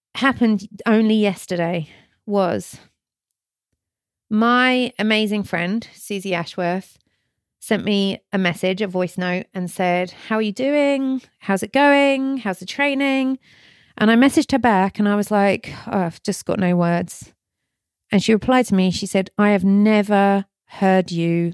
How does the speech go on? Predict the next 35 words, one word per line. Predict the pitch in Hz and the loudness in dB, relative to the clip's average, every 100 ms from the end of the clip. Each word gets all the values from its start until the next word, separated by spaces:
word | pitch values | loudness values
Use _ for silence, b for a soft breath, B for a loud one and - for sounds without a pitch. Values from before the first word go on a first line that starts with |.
| _ - | _ -4
like | 170 160 - | -2 -2 -4
this. | - 143 - - _ _ _ _ - | -8 -8 -10 -20 _ _ _ _ -4
What | 190 185 | 2 2
is | 202 | 2
going | - 196 190 | 0 0 2
on?" | 156 160 170 _ _ _ _ _ _ _ _ _ - | 0 -2 -6 _ _ _ _ _ _ _ _ _ -2
And | 208 | -2
thankfully, | 190 285 311 208 214 180 165 156 190 202 _ _ _ _ _ _ - | 0 0 -2 -2 0 2 2 0 -2 -2 _ _ _ _ _ _ -4
because | 214 214 208 | -2 2 2
Susie | - 226 202 196 | 2 -2 0 -2
was | 190 | 0
able | 190 180 180 | 0 0 -2
to | - 185 175 175 - - | -4 -2 0 -2 -6 -4
dedicate | 208 190 - 185 | -2 -2 -2 -2
a | 202 | 0
little | 190 196 | -2 0
bit | 185 | -4
of | 180 | -4
time | 190 180 170 180 | -2 0 0 -2
to | - | -2
going | 180 | -2
back | 180 180 | 0 -4
and | 175 | -6
forward | - 190 185 | -4 -2 -2
with | 170 - | -6 -4
me | 165 165 233 - _ _ - | -4 -4 -8 -16 _ _ -6
yesterday | 196 - 185 175 | -4 -4 -2 -2
morning, | 185 196 165 160 185 | 0 0 -2 -2 -4
'cause | 180 | -6
it | 185 | -8
was | 202 | -6
a | 208 | -4
Sunday | 226 208 208 | -2 0 2
morning, | 190 170 165 214 - b b b b b b - | 0 0 0 -2 -6 b b b b b b -2
and | 196 185 180 180 180 180 | 2 2 2 0 -2 -4